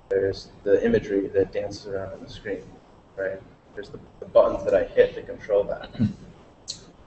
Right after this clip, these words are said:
And then there's something else that presences itself, which is the source of power, right? So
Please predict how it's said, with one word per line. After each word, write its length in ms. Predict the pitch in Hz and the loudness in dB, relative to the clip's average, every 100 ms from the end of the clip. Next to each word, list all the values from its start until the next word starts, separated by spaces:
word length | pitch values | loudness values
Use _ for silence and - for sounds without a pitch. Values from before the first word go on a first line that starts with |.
| - - _ - | -20 -20 _ -2
And 160 | 123 147 | 4 8
then 560 | 147 131 135 135 - - | 8 8 6 2 -6 2
there's 180 | 117 - | 2 4
something 200 | 113 113 | 2 4
else 180 | 113 - | 4 2
that 140 | - | 0
presences 480 | 120 123 104 104 - | 6 6 4 -2 -4
itself, 400 | - - 101 - | -4 0 0 0
which 160 | 101 101 | 0 2
is 240 | 101 - | 2 0
the 120 | - | -8
source 300 | - 120 113 | 2 4 4
of 180 | 90 - | 2 -4
power, 200 | - - - | -8 -8 -4
right? 240 | 95 - | -4 -4
So 380 | - 104 101 101 | 0 4 4 2